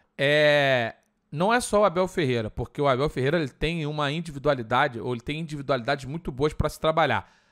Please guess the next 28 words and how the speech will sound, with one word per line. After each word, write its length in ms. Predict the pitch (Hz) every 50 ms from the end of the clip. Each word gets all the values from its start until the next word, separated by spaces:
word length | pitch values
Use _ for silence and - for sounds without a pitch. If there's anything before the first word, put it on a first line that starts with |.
| _ _ _ _ _ _ _ _ _ _ _ _ -
Eu 100 | 156 147
já, 160 | 185 208 214 -
eu 80 | 185 175
falei 280 | - - 190 185 185 190
isso 140 | - -
aqui 200 | 175 175 - 190
em 80 | 175 170
outro 220 | 175 170 - 156
vídeo, 280 | 135 143 175 185 165 156
vou 120 | 139 151
repetir 320 | 147 160 156 - - - 151
rapidinho. 420 | 151 151 - 156 120 120 117 120
O 40 | 120
Palmeiras 380 | - 165 151 143 160 170 165 160
ele 100 | 156 147
tem 160 | - 165 151
um 40 | 139
jogador 360 | 151 143 139 131 123 123 123
top 280 | - 151 143 - - -
três 520 | - - 139 143 151 175 175 - - - _ _ _ _ _ _ _ _ _ _ _ _ _ _ -
top 220 | 147 143 - -
cinco, 380 | - - 151 165 170 - - 151
na 120 | 160 160
pior 260 | - - 147 156 165
das 160 | 160 165 151
hipóteses, 520 | 139 - - 151 156 160 - 143 143 - -
top 360 | - - 165 165 - - 175
dez. 720 | 143 123 135 147 147 147 151 165 156 - - - - _